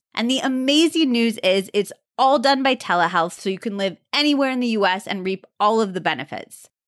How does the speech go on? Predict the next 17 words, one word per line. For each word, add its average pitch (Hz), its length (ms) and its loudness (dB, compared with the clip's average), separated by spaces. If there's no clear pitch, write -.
Unfortunately, 285 600 0
because 220 280 -4
of 175 80 -8
healthcare 285 480 0
regulations, 269 720 0
it 202 260 -2
is 247 280 0
only 214 320 0
available 190 380 0
in 175 120 -6
the 165 80 -4
U 202 260 -2
S 220 280 -2
at - 220 -4
present. 262 500 -2
Just 190 240 -4
to 170 160 -8